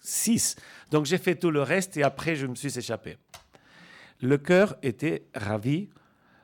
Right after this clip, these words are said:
euh, avec l'œuvre et on l'avait préparé pendant toute une année.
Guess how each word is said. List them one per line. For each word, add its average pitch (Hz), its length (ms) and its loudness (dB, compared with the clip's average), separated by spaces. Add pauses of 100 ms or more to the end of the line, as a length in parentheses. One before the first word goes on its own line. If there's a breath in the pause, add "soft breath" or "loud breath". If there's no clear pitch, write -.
(140 soft breath)
euh, 98 460 2
avec 117 420 0 (160)
l'œuvre 120 600 4 (120)
et 151 260 2 (300 loud breath)
on 135 60 -2
l'avait 127 380 0
préparé 143 480 0
pendant 123 320 -2
toute 185 280 -4
une 165 140 0
année. 135 340 0